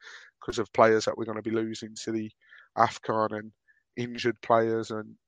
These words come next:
you know, there'll be players coming back from injury as well. So fingers crossed we can, you know, put some sort of team together. Um, next game is Leicester in the F A Cup on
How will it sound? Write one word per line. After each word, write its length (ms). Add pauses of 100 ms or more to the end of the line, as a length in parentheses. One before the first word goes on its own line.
(480)
you 160
know, 160
there'll 140
be 140
players 420
coming 260
back 180
from 160
injury 360
as 100
well. 240
So 300 (1800)
fingers 380
crossed 640
we 120
can, 320 (260)
you 100
know, 280
put 260
some 240
sort 300
of 80
team 260
together. 500 (220)
Um, 420 (520)
next 300
game 360 (140)
is 180
Leicester 400
in 60
the 100
F 160
A 140
Cup 300 (160)
on 260